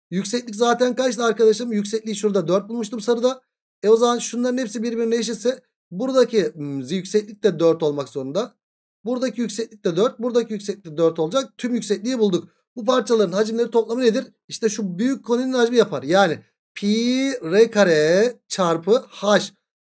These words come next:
On altı bölü üç yapacaktır hacim. Yani bu pi çarpı on iki çarpı on iki çarpı on altı bölü üç ya. Şunlar sadeleşse dört, dört, kırk sekiz, kırk sekiz ile on altının çarpımı.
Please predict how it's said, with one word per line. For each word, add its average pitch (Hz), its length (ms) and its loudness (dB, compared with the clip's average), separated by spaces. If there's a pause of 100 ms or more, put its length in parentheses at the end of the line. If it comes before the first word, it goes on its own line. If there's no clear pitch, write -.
(160)
On 185 160 2
altı 220 600 2
bölü 196 680 4 (160)
üç 226 460 -2
yapacaktır 185 580 0
hacim. 160 380 -6 (360)
Yani 240 280 0
bu 254 220 -4
pi 254 240 -6
çarpı 196 320 0
on 214 160 -4
iki 233 180 -10
çarpı 196 300 0
on 214 100 -4
iki 208 160 -10
çarpı 202 280 0
on 196 140 0
altı 190 500 -2
bölü 175 180 0
üç 202 380 -6
ya. 139 160 -4 (260)
Şunlar 233 300 -2
sadeleşse 202 580 0
dört, 254 220 0 (140)
dört, 214 340 -2
kırk 208 140 -2
sekiz, - 300 -8
kırk 220 160 -2
sekiz 220 200 -6
ile 220 80 0
on 233 100 0
altının 208 240 -2
çarpımı. 190 460 -2